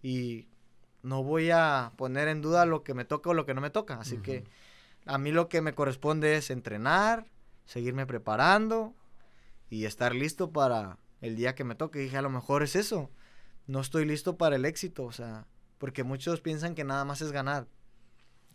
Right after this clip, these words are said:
Speaker 1: Y no se trata nada más de eso, o sea, es todo lo que conlleva ser un primer lugar, todo lo que
Speaker 2: Ujú.
Speaker 1: conlleva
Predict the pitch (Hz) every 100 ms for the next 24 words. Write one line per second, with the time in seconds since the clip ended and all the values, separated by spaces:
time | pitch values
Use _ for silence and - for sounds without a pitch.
0 | - 120 120 123 135 135 135 135 131 131
1 | 131 127 139 - 113 104 110 104 98 123
2 | 120 - - 135 190 175 143 127 117 117
3 | 135 131 135 143 135 127 127 127 117 143
4 | 123 - 135 151 147 104 117 113 127 151